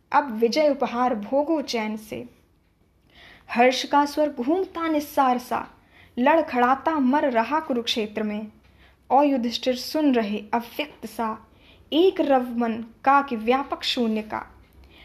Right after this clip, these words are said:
रक्त से सिंचकर समर की मेदिनी हो गई है लाल नीचे कोस भर, और ऊपर रक्त की खरधार में तैरते हैं अंग रथ गज बाज के। किंतु इस विध्वंस के उपरांत भी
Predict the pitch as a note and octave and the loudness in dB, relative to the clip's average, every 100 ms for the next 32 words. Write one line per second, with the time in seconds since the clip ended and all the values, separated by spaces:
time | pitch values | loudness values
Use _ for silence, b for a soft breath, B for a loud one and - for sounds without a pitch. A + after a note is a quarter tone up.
0 | b b A3 D4+ - - D4+ D#4 D#4 D4+ | b b 0 0 0 -4 -4 -2 -2 -2
1 | B3 - D4 C#4 - C4+ D#4+ - C4+ B3+ | -4 0 0 0 -2 0 0 0 -2 0
2 | B3 A#3 A#3+ A#3+ A#3+ A#3 - C#4 A#3 A#3 | 2 2 0 0 0 -2 0 0 2 0
3 | C#4 B3+ B3 A3+ A3+ A#3 C4+ B3 A3+ B3 | 0 -2 -4 -4 -2 2 4 2 0 0
4 | C#4 D#4 C#4+ B3+ A3+ A#3 G#3+ A3+ - - | 0 0 -2 -2 -4 -4 -6 -10 -10 -16
5 | _ b b b b C4 C#4+ C4+ B3+ A#3 | _ b b b b 4 4 2 -2 -2
6 | B3 A3 A#3+ C4 A#3+ A3 A#3 - C#4 D4 | 0 2 0 0 -4 -6 -8 -4 0 2
7 | A#3 A#3 A3+ A3 G#3+ A3+ - b b b | 2 2 2 0 -4 -8 -14 b b b
8 | - D#4+ F4 D4+ C4+ B3 A#3+ A3 - A#3 | 0 4 4 4 2 2 2 -2 -4 -2
9 | A3+ A3 C4 C4 G#3+ B3+ A3+ G#3 G#3 G#3 | -2 0 0 0 0 2 2 2 2 2
10 | G#3 G#3 G#3+ - - _ b b b b | -4 -8 -10 -12 -20 _ b b b b
11 | b D4 G4 - F#4+ F#4+ B3+ A#3+ A3 G#3+ | b -2 -2 2 2 0 0 0 0 0
12 | D#4 G#4+ F#4+ G4 F#4+ F4 D#4 C#4 B3+ B3 | 0 0 -2 2 4 4 4 4 4 0
13 | A3 A3 A3 | -4 -6 -8